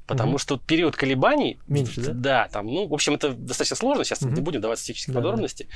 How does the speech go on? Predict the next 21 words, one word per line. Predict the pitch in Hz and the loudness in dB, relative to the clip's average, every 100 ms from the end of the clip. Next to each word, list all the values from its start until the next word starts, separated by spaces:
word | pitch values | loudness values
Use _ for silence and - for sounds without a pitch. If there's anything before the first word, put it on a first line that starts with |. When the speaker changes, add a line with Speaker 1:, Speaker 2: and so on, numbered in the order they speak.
| - - | -14 -2
Speaker 1:
Для | 127 | 0
фермы | - 247 214 | 2 0 2
мало. | 143 - | 0 0
А | |
вот | 123 | 0
для | 156 | 2
колонны, | 175 240 339 277 | 2 4 4 2
допустим, | - - - | -2 -4 -4
если | 113 | -4
она | 110 | -2
большие | 127 139 | -2 -2
пролёты | 135 131 123 | 0 0 0
поддерживает, | - 98 113 95 90 - - - | -4 -2 -2 -2 -6 -10 -14 -2
ноль | 139 151 | 4 4
один | 156 190 339 330 - - - | 4 6 4 4 -2 -4 -6
может | 127 - 156 185 135 | -6 -2 0 0 2
соответствовать | 113 - 185 - 113 | 0 2 0 0 -4
вот | 110 | -4
этому | 127 107 104 | -2 -2 -2
вот, | 101 - | -4 -4
э, | 107 101 101 | -2 -4 -4